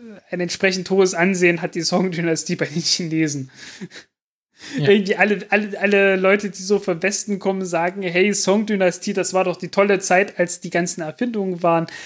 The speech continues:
Speaker 1: als, als ihr so kapitalistisch wart und als es so große Fortschritte gab. Und die Chinesen denken, nee, die Song-Dynastie, das war die Zeit, äh, kurz bevor wir von den Mongolen überrannt wurden. <laughs>
Speaker 2: Ah, okay.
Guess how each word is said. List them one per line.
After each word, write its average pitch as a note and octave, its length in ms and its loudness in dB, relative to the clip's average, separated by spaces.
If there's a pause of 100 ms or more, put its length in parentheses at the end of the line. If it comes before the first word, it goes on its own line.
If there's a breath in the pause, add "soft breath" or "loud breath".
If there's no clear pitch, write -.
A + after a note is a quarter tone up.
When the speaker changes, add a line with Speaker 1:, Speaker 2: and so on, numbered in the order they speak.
(200 loud breath)
Speaker 1:
als, - 500 -2
als F3+ 200 0
ihr F#3 80 2
so E3+ 160 0
kapitalistisch F3+ 960 0
wart E3 400 2
und E3 180 -6
als D#3+ 240 -6
es E3 160 -6
so E3+ 100 -2
große G3 380 0
Fortschritte F#3 560 0
gab. D#3+ 400 2
Und D#3 180 -10
die F3 80 -6
Chinesen F3+ 440 0
denken, F3+ 420 -4
nee, G3 180 4
die A#3 120 -2
Song-Dynastie, G#3 680 2
das F#3 180 0
war F#3 140 4
die F#3+ 160 -2
Zeit, F3+ 320 2 (500 loud breath)
äh, F#3 160 2
kurz G3 280 0
bevor F#3 280 0
wir E3+ 120 2
von E3+ 160 0
den E3 100 0
Mongolen D#3+ 480 2
überrannt C3+ 500 -6
wurden. C3+ 300 -6
<laughs> - 1600 -8
Speaker 2:
Ah, D3 200 2
okay. C3 140 -4